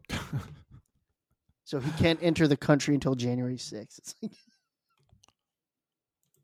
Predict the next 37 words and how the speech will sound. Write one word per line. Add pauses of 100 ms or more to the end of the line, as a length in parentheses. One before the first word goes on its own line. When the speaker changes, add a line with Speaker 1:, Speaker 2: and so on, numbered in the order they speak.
(680)
Speaker 1:
You
have
to
be, (320)
well,
hang, (600)
you
can't
enter
the
country (200)
rather
than
just
saying,
"Oh,
you're
positive,
you're
Speaker 2:
He
Speaker 1:
just
Speaker 2:
need-,
Speaker 1:
gonna"
Speaker 2:
he
needs
to
clear, (200)
I
think (180)
you
need
your
two
negative
tests
or
whatever.